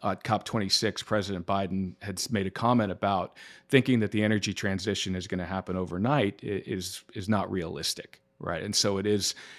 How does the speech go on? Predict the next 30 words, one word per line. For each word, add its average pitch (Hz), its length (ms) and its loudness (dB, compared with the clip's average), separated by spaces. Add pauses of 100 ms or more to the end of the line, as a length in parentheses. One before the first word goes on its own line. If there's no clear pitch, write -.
(140)
it 117 120 -4
is 104 220 4
done 113 300 6
in 101 120 -2
kind 104 220 0
of 92 60 0
a 95 80 0
measured, 98 600 2
measured 98 360 2
approach. 95 640 2 (560)
And 110 380 4
the 117 60 2
Build 139 280 8
Back 113 320 4 (140)
Better 110 420 4 (160)
agenda 101 420 2
that 92 160 -2
President 90 400 -2
Biden, 98 300 2
the, 92 140 0
the - 140 -10
first, - 460 0
uh, 90 360 0
the 101 60 -8
first - 320 -4
portion 92 680 -2
recently 90 380 -6
passed 90 380 -4
last 82 280 -4
week, 135 380 2